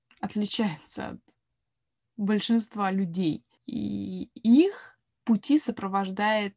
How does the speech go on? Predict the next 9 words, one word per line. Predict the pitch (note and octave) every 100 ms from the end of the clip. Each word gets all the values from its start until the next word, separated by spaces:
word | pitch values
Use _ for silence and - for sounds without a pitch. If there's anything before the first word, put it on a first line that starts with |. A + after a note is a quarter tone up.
| _ -
э, | - G2+ - -
парень | - G3 A3+ A#3 G3+
другой | F#3+ F#3+ F#3+ G#3
национальности. | G3+ F#3 F#3+ F#3 F3+ D#3+ G3+ - - G4+ _ _ _ _ _
И | A#3 A#3+
это, | B3 C#4
в |
свою | A#3+ A#3+ A3
очередь, | B3 C4+ A#3 A3+